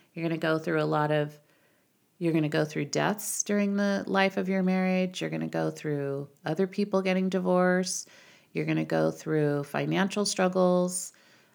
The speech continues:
uh, children issues, teen issues. You're gonna go through the gamut.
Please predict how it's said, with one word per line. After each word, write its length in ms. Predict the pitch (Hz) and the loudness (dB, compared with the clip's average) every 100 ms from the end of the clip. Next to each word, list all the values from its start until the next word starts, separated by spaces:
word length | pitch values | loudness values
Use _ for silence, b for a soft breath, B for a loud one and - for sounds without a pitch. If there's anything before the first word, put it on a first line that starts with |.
| _ | _
uh, 380 | 165 151 143 147 - | -2 0 0 -2 -6
children 480 | - 196 202 208 208 | -2 2 4 4 4
issues, 640 | 196 196 208 190 190 190 - | 2 2 4 6 6 4 2
teen 380 | - 220 226 | 4 8 8
issues. 800 | 220 220 - 214 196 202 202 - | 6 4 4 4 6 6 6 0
You're 180 | - 196 | -2 0
gonna 160 | 254 269 | 2 2
go 200 | 214 214 | 2 0
through 200 | 196 185 | 0 0
the 60 | |
gamut. 480 | 160 147 143 143 - | 0 0 0 0 -4